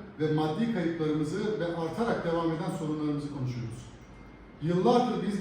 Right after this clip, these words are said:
bunları halkımıza yansıtmadan, mesaimizi aksatmadan,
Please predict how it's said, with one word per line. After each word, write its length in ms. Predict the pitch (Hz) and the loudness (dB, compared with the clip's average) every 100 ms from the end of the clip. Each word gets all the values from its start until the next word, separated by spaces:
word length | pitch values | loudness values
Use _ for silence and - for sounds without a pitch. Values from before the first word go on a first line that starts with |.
| 160 | -2
bunları 340 | 180 185 180 | 2 4 4
halkımıza 560 | 160 165 165 180 175 185 | 2 2 2 0 0 0
yansıtmadan, 640 | 175 160 - - 147 127 123 - - - - - | 2 0 0 -2 -2 -2 -4 -8 -12 -16 -18 -4
mesaimizi 640 | 127 151 160 165 170 165 | 0 0 0 0 0 0
aksatmadan, 640 | 165 - 185 185 151 127 | -2 -2 -4 -2 -2 -2